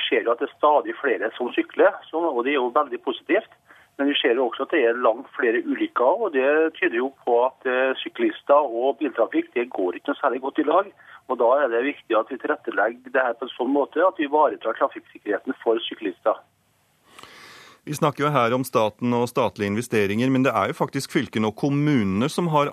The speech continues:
Speaker 2: ansvaret for å bygge sykkelvei de fleste steder. Er det da så nøye hva staten egentlig gjør og mener?
Speaker 1: Eh, det er et veldig viktig poeng, eh, for, eh,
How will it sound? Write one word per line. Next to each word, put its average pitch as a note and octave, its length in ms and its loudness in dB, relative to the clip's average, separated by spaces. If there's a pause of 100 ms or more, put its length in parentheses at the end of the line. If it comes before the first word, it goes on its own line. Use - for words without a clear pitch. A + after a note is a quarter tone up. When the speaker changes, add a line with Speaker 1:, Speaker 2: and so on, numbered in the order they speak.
Speaker 2:
ansvaret A#2 680 0
for E3 240 0
å D3 80 -2
bygge B2 480 -2
sykkelvei G#2+ 760 -2
de A2 260 0
fleste G#2 400 -6
steder. G2+ 400 -2
Er G2 560 -4
det C3 140 -4
da C3+ 100 2
så C3+ 140 -4
nøye A#2+ 240 -2
hva A2+ 180 2
staten A2 400 -2
egentlig G#2+ 320 -2
gjør A#2 220 0
og A#2+ 80 -2
mener? A#2+ 320 -4 (1200)
Speaker 1:
Eh, B2+ 240 2
det C3+ 60 2
er C#3+ 100 4
et C#3+ 60 4
veldig A#2+ 180 0
viktig - 260 -10
poeng, B2+ 400 2
eh, B2 300 -2 (140)
for, B2 180 0
eh, A#2+ 400 2